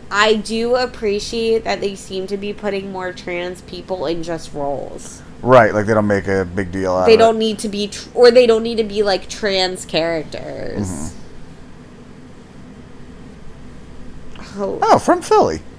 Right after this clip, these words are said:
Speaker 1: Oh.
Speaker 2: Hell
Speaker 1: Welcome.
Speaker 2: yeah.
Speaker 1: Welcome, girl.
Speaker 2: Philly girl.
Speaker 1: Into a Jew, a Philly Jew. God, are we related?
Speaker 2: Oh, boy.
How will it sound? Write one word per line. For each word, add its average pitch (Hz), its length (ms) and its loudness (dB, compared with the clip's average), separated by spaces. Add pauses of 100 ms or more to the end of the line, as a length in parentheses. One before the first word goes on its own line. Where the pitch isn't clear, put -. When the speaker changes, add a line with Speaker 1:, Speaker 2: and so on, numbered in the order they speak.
(380)
Speaker 1:
Oh. 453 360 -2
Speaker 2:
Hell - 20 -14 (420)
Speaker 1:
Welcome. 302 240 4
Speaker 2:
yeah. 131 460 8
Speaker 1:
Welcome, 370 400 -2
girl. 269 280 -2
Speaker 2:
Philly 240 200 10
girl. 208 460 10 (580)
Speaker 1:
Into 302 280 8
a 339 40 10
Jew, 262 280 0 (200)
a 269 100 8
Philly 349 520 8
Jew. 214 840 6
God, 226 220 8
are 190 120 4
we 190 140 2
related? 190 800 0
Speaker 2:
Oh, 104 200 2
boy. 92 360 0